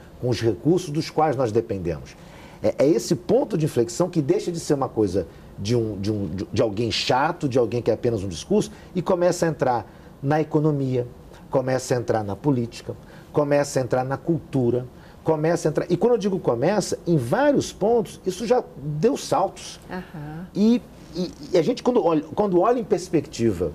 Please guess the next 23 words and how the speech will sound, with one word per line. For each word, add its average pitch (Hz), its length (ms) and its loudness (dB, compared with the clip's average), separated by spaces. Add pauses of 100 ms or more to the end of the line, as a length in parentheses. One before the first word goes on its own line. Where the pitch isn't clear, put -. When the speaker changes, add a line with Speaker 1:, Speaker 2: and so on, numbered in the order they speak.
(200)
Speaker 1:
né, 117 340 2
a 95 60 2
gente, 107 300 -2 (100)
é, 98 200 2
conversava 110 640 2
isso, 110 380 0
é, 95 400 -2 (280)
é, 95 40 -6
em, 104 320 -4
em 101 200 -2
outras 104 280 0
horas, 123 260 0
quando 117 160 -4
a - 40 -4
gente 135 220 0
olha 208 200 4
em 185 40 -6
perspectiva 113 800 -2 (260)
a 101 100 -2
história 214 640 0
da 170 140 0
civilização 143 800 0
humana, 104 480 -2